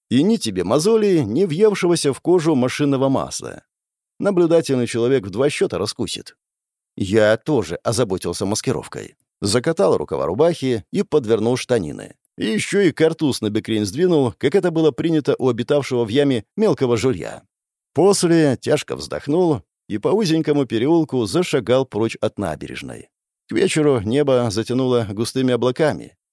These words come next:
и рано стемнело. Но если на ближайшем перекрёстке уже горел фонарь, то дальше, в темноте, лишь помаргивали огоньки самокруток, да мигали редкие всполохи спичек. Днём тут никому не было до меня никакого дела.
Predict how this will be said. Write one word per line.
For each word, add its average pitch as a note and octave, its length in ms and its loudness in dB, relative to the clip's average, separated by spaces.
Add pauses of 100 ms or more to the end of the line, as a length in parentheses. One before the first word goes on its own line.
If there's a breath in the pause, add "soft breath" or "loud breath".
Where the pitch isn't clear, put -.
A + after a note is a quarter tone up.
и - 80 0
рано E3+ 240 2
стемнело. F#2+ 520 -6 (240)
Но F#3+ 140 0
если G3 320 2
на A2+ 120 0
ближайшем A#2+ 460 0
перекрёстке A#2+ 560 -2
уже A2+ 280 -4
горел G#2 300 0
фонарь, E3+ 360 0
то F#2 160 -4
дальше, D3+ 440 0
в - 60 -12
темноте, G2+ 640 0 (320)
лишь G#3 260 -4
помаргивали C3+ 560 2
огоньки A2 400 0
самокруток, C3+ 680 -2 (220)
да B2+ 300 2
мигали G3 920 2
редкие F#3 400 0
всполохи D3 560 -2
спичек. - 580 -10 (800)
Днём G3+ 420 4
тут G3 280 0
никому D#3+ 540 2
не F3 180 2
было D#3 240 4
до B2 100 2
меня C3+ 280 2
никакого B2 520 0
дела. B2 380 -4